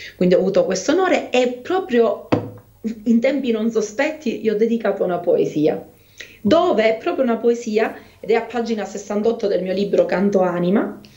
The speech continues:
ed è proprio una poesia in cui io, se noti, metto l'hashtag sul titolo, Biagio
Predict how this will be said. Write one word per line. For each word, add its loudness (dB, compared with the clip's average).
ed 2
è 6
proprio 0
una 0
poesia -2
in 0
cui 2
io, -2
se -2
noti, -2
metto 0
l'hashtag 0
sul -2
titolo, 0
Biagio 2